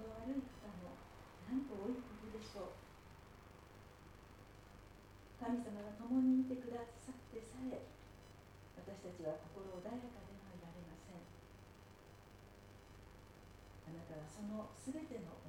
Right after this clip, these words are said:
いをご存知です。このひとときの礼拝式に一度身を下ろして、あなた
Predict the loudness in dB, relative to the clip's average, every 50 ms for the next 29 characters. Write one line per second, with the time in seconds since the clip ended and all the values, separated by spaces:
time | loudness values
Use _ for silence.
0 | -6 -6 -6 -6 -8 -8 -8 -6 -6 -6 -8 -8 -10 -12 -10 -8 -8 -8 -6 -6
1 | -6 -8 -8 -8 -8 -8 -8 -8 -8 -10 -10 -10 -12 -12 -12 -12 -12 -12 -10 -10
2 | -10 -10 -10 -10 -10 -10 -10 -10 -10 -10 -12 -12 -10 -10 -10 -10 -10 -10 -12 -12
3 | -10 -10 -10 -10 -10 -10 -10 -10 -10 -10 -10 -10 -10 -10 -8 -10 -10 -10 -10 -10
4 | -10 -10 -10 -10 -10 -10 -10 -10 -10 -10 -10 -10 -10 -10 -10 -10 -10 -10 -10 -8
5 | -8 -10 -10 -10 -10 -12 -12 -12 -12 -12 -10 -6 -2 0 0 0 0 2 2 2
6 | 4 4 2 -2 -2 -2 -2 0 0 2 2 2 2 2 2 0 -2 -2 -4 -6
7 | -6 -4 -2 0 0 -2 -4 -6 -8 -10 -10 -10 -10 -10 -10 -10 -10 -10 -12 -10
8 | -8 -6 -6 -4 -2 0 2 4 4 4 4 2 0 -2 -6 -10 -10 -12 -12 -12
9 | -12 -12 -6 2 8 10 12 12 12 10 8 4 0 -2 -4 -6 -6 -8 -6 -4
10 | -4 -4 -4 -6 -10 -10 -10 -10 -10 -10 -10 -10 -10 -10 -10 -10 -10 -10 -10 -10
11 | -10 -10 -10 -10 -10 -10 -10 -10 -10 -10 -10 -10 -10 -10 -10 -8 -4 -2 -2 -2
12 | -2 -2 -2 -4